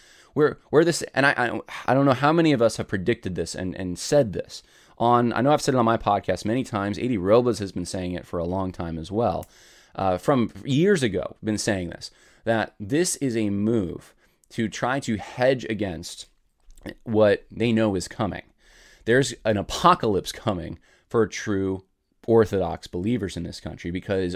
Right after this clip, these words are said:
our morality is so out of step with the L G B T lobby,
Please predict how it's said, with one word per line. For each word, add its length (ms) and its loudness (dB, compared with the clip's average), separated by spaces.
our 220 4
morality 640 0
is 140 -4
so 300 2
out 180 0
of 100 -4
step 360 -6
with 100 -6
the 100 -6
L 160 0
G 160 -4
B 200 -6
T 420 -2
lobby, 540 -6